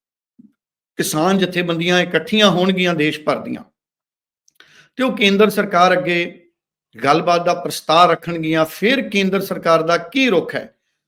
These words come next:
ਉਹਦੇ ਮੁਤਾਬਕ ਅੰਦੋਲਨ ਦੀ ਰੂਪਰੇਖਾ ਤੈਅ ਕਰਕੇ ਹੀ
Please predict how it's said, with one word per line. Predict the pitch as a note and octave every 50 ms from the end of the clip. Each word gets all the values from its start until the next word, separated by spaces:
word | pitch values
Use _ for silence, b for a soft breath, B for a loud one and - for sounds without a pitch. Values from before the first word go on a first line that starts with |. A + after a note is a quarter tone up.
| _ _ _ _ -
ਉਹਦੇ | A3+ B3+ C#4+ C4+ D4
ਮੁਤਾਬਕ | C#4+ A#3+ G#3+ G#3+ G3 E3 D#3+ D#3+ D#3+ F#3 F3+ F3+ - F#3 - - D#3+
ਅੰਦੋਲਨ | D#3+ E3 D#3 D#3 D#3+ D#3+ E3 E3 E3
ਦੀ | E3+ E3
ਰੂਪਰੇਖਾ | D#3 D3+ D#3 D#3+ - E3 D#3 D#3 D3+ - D#3+ D3+
ਤੈਅ | D#3 - - F#3+ F#3+ G3 G3 G3
ਕਰਕੇ | E3+ D#3 D#3 D3+ - - E3+ E3 E3 D3
ਹੀ | C3 F3 G#3+ G#3 - - G#3+ -